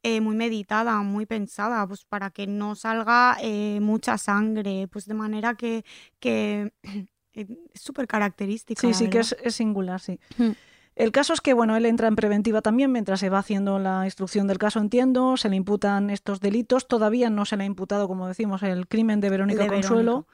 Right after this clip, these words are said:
Speaker 2: sino que se le, en principio
Speaker 1: Ujú.
Speaker 2: se está preparando para
Speaker 1: Ujú.
Speaker 2: juzgarle por el asesinato de
Speaker 1: Alejandra.
Speaker 2: Alejandra.
Speaker 1: Mm.
Speaker 2: Y, eh, bueno, pues en la cárcel parece que tiene, eh, la única relación que le une con el exterior, vuelve a ser su hermana Claudia.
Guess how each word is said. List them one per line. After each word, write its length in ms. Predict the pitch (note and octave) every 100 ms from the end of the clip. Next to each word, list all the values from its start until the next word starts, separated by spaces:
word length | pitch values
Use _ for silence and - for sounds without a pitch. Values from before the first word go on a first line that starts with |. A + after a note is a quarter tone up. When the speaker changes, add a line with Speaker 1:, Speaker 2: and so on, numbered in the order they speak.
| _ -
Speaker 2:
sino 240 | G3 F#3
que 80 | F3
se 80 | F3
le, 140 | F3+ -
en 80 | F#3
principio 340 | - G#3+ A#3
Speaker 1:
Ujú. 40 |
Speaker 2:
se 40 | A#3
está 200 | - A3
preparando 520 | A3 A3 A#3 C4+ C#4
para 240 | B3 A3
Speaker 1:
Ujú. 60 | A#3+ G#3
Speaker 2:
juzgarle 320 | F#3 A#3 C4
por 400 | A#3+ A#3+ C#4+ - -
el 160 | G#3
asesinato 500 | G3+ F#3+ - G#3+ B3+
de 60 | A#3
Speaker 1:
Alejandra. 480 | G3 F3 E3+ D#3 B2+
Speaker 2:
Alejandra. 240 | A3 G3
Speaker 1:
Mm. 560 | - - - - _ -
Speaker 2:
Y, 320 | D4 E4+ -
eh, 720 | A#3+ A3+ G#3+ G#3 G3+ F#3+ F#3 F#3
bueno, 200 | G#3+ A#3+
pues 160 | A3
en 60 | G3
la 80 | F#3+
cárcel 260 | A3 C4
parece 240 | A3+ G#3+ A3+
que 100 | G#3
tiene, 340 | A3+ A#3+ B3+ _ _ _ _ _ -
eh, 380 | F#3 F3+ F3+ -
la 160 | F#3 F#3+
única 260 | A#3+ B3
relación 460 | A3 G#3 G3+ C4 C4+
que 100 | G#3+
le 100 | F#3+
une 160 | G3+ G3
con 120 | F#3+
el 60 |
exterior, 520 | F#3+ - G#3 C4 C#4 - _
vuelve 280 | F#3+ A3 G3
a 20 |
ser 160 | G#3 G#3
su 100 | F#3
hermana 320 | F3 F3+ F3
Claudia. 540 | - B3 C4 C#4 E4+